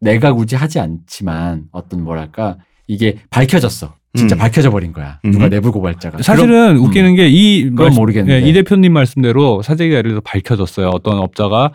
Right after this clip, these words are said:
Speaker 3: 의도적으로
Speaker 2: 음.
Speaker 3: 뭐
Speaker 2: 양심선언했어.
Speaker 3: 해-, 뭐 해킹을 했던 뭐
Speaker 2: 음.
Speaker 3: 그런 뭐 사재기 자체는 범죄니까 예를 들어서 했다 쳐봅시다. 그러면은 멜론은 피해자잖아요.
Speaker 1: 네.
Speaker 3: 사실은 업무 방해를 당한 피해자인데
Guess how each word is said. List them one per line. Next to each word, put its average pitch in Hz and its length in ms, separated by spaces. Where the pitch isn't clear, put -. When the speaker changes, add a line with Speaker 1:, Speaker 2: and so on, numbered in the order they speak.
Speaker 3:
의도적으로 117 500
Speaker 2:
음. 104 60
Speaker 3:
뭐 - 20
Speaker 2:
양심선언했어. 143 720
Speaker 3:
해-, - 120
뭐 107 120
해킹을 143 400
했던 120 420
뭐 98 120
Speaker 2:
음. 87 40
Speaker 3:
그런 104 300
뭐 107 160
사재기 160 280
자체는 113 220
범죄니까 101 600
예를 107 140
들어서 101 180
했다 156 180
쳐봅시다. 139 640
그러면은 180 400
멜론은 196 560
피해자잖아요. 143 920
Speaker 1:
네. 92 120
Speaker 3:
사실은 127 360
업무 143 220
방해를 127 300
당한 113 160
피해자인데 147 680